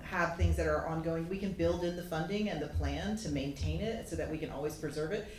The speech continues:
And then we can also create spaces where we can have, you know, ephemeral projections or things that are come and go.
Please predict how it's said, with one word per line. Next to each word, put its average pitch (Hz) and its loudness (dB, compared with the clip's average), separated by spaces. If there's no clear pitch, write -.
And 196 0
then 208 4
we 214 4
can 202 0
also 196 2
create 170 -2
spaces 160 -2
where 160 0
we 156 0
can 156 -4
have, 156 0
you - -6
know, - -4
ephemeral 160 -2
projections 160 -2
or 147 -4
things 160 -4
that 165 0
are - -8
come 170 -4
and 170 -2
go. 180 2